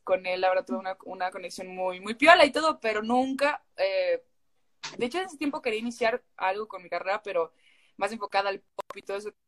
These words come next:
me gusta cantar, pero, eh, no se dio y yo seguí con mi proyecto que siempre fue el deporte y todo eso, y hasta ahora ya decidí, eh, sacarlo y bueno,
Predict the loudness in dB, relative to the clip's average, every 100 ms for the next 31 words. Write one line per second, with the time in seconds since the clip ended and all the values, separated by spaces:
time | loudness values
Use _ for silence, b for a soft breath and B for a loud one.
0 | _ -12 -6 -4 2 2 2 2 4 4
1 | 2 2 -4 -6 -6 -4 -2 0 0 -2
2 | -10 -10 -10 -10 -14 -4 -4 -4 -8 -14
3 | -10 -8 -10 -8 -8 -8 -12 -12 -10 -2
4 | -2 -2 -4 4 6 4 -2 -2 2 2
5 | 0 _ _ _ 2 2 4 6 6 6
6 | 0 -2 -2 -4 -18 -18 -18 -12 -6 -6
7 | -6 -6 0 2 2 0 -2 -8 -18